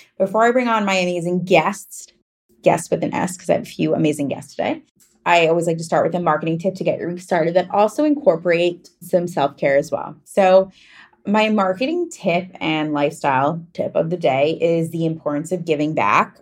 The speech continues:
um, whether you own a business or you feel passionate to help people, whether they're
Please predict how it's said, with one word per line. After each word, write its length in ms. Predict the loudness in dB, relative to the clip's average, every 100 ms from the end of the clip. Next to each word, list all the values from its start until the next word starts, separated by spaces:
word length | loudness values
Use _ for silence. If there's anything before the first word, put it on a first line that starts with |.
| -6
um, 280 | -2 -2 0
whether 220 | 0 0
you 280 | -4 -8 -6
own 140 | -4
a 60 | 0
business 760 | 2 2 0 0 2 0 -4 -2
or 260 | 2 4 2
you 260 | -2 -8
feel 220 | -2 -2
passionate 920 | 0 -2 -2 -2 -2 0 0 0 -4 -8
to 220 | -6 -4
help 380 | 0 -2 -2 -8 _ _ _ _
people, 580 | -6 -4 2 4 6 4
whether 300 | 4 2 2
they're 460 | 2 2 2 0